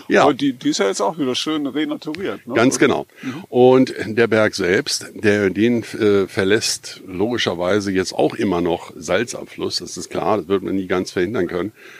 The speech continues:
Speaker 1: Aber es sind unter zweitausend Tonnen im Jahr.
Speaker 2: Mhm.
Speaker 1: Und das ist
Speaker 2: Mhm.
Speaker 1: etwas anderes.
Speaker 2: Ja,
Speaker 1: Nicht?
Speaker 2: okay.
Speaker 1: Und dann wurde im zweiten Schritt geguckt, was
Speaker 2: Also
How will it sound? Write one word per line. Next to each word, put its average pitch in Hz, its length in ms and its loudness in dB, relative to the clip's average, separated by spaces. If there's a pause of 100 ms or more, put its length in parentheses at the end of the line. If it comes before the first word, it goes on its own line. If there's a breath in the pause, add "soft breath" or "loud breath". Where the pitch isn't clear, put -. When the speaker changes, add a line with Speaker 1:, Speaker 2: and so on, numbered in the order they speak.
(220 loud breath)
Speaker 1:
Aber 104 340 4
es 101 180 0
sind 92 300 -4
unter 110 300 0
zweitausend 85 680 -4
Tonnen 98 300 -4
im 71 140 -10
Jahr. - 340 -12
Speaker 2:
Mhm. 110 280 -6
Speaker 1:
Und - 100 -6
das 95 160 -4
ist 95 80 -6
Speaker 2:
Mhm. - 60 -6
Speaker 1:
etwas - 280 -12
anderes. - 440 -14
Speaker 2:
Ja, 113 200 -2 (200)
Speaker 1:
Nicht? 104 140 -2
Speaker 2:
okay. 127 220 -6 (680 loud breath)
Speaker 1:
Und 127 480 2
dann 127 340 2
wurde 127 280 4
im 107 160 2
zweiten 117 400 0
Schritt - 260 -2
geguckt, 135 420 -4
was 123 280 0
Speaker 2:
Also 127 180 0